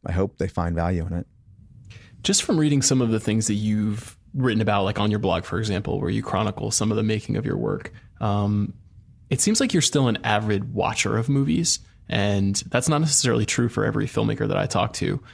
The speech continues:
Speaker 2: It, it, do you find that you're still learning a lot about the kinds of movies you wanna make and little things from inside of movies, or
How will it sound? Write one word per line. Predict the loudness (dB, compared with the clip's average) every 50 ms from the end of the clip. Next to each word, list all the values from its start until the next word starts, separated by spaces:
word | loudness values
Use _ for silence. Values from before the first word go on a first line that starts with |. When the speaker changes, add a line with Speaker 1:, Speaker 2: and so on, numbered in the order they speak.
| -20 -20 -20 -8
Speaker 2:
It, | -8 -8 -6 -4
it, | -6 -4 -2
do | 0 0
you | 0
find | 2 2 2 2 2
that |
you're | 2 2
still | 0 2 2 2 2 4 2 2
learning | 2 2 2 2 2 2
a | 2 2
lot | 2 2 2 2 0 0
about | 0 0 0 0 0 -2 -4 -8 -10 -8
the | -8 -8
kinds | -6 -4 -2 0 0 0 0 0
of | 0 0
movies | 0 0 0 0 0 0
you | 0 0
wanna | 2 2 2
make | 2 0 0 0 -2
and | -2 -2 0 0
little | 0 0 0 0
things | 0 -2 -2 -2 -2 -2
from | -2 -2 -2
inside | 0 0 0 0 2 0 2
of | 2 0
movies, | 0 0 0 0 0 0 2
or | 0 0 0 -2